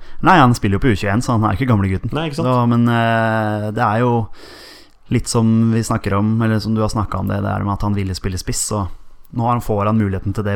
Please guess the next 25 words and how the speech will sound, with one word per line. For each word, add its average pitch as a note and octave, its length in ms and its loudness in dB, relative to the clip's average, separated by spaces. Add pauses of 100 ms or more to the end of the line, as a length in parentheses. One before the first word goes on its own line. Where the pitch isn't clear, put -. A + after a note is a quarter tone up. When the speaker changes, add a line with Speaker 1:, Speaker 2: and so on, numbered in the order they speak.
Speaker 1:
både G2 480 -2
i G2 180 -4
Sverige F#2 380 -4 (100)
og G2+ 480 -4
på G#2 140 0 (320)
U G2 80 -4
tjueén-landslaget. F#2+ 580 -6
Speaker 2:
Ikke C3 220 -4
sant? D#3+ 80 -8 (1600)
Speaker 1:
Så B2 120 -6
da A#2+ 80 2
må A#2+ 100 4
man D3+ 220 4
brukes D3+ 360 0
der B2+ 120 2
man B2+ 140 2
er B2 60 0
best, - 280 -4
si. C#3 120 -6 (220)
Speaker 2:
Ja, E2+ 220 0
man F2+ 160 -2
må G2 120 -2
bare F#2+ 160 0
gjøre D2+ 160 -2
det. E2+ 60 -10